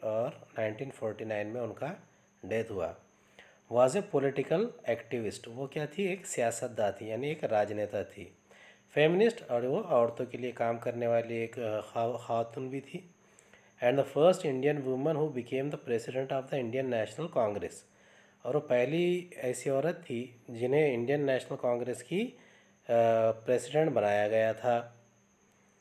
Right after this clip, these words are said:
She was an important figure in India's struggle for independence, यानी भारत के वो, अ, इंडिपेंडेंस की जो स्ट्रगल थी उसमें एक स्वतंत्रता सेनानी भी थी।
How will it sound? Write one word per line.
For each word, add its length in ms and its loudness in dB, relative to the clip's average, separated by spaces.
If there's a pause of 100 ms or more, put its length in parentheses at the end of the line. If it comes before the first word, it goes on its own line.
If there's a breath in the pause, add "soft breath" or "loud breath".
(460 soft breath)
She 220 4
was 220 8
an 160 4
important 500 4
figure 320 0
in 100 0
India's 480 2
struggle 520 -4
for 220 0
independence, 720 -4 (560 soft breath)
यानी 140 0
भारत 520 0
के 260 2
वो, 500 -4 (380 soft breath)
अ, 100 6
इंडिपेंडेंस 720 2
की 120 -12
जो 120 -2
स्ट्रगल 560 -4
थी 40 -4
उसमें 400 -4 (420 soft breath)
एक 500 0 (560 soft breath)
स्वतंत्रता 680 2
सेनानी 500 2
भी 140 -4
थी। 420 -6